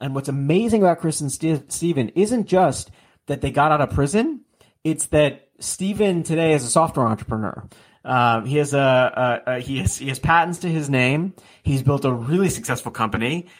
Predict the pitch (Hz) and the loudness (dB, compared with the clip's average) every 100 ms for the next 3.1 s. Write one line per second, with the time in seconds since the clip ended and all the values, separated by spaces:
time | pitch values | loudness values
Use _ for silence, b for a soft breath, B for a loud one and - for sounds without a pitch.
0 | B - 123 120 120 135 123 120 110 131 | B -10 -6 -4 -2 -2 -2 -2 0 2
1 | 123 123 127 117 117 117 113 101 110 110 | 2 4 2 4 2 4 2 -2 -2 -2
2 | 104 117 175 180 B B B 127 120 110 | 0 2 0 -2 B B B 2 2 2
3 | 107 | -6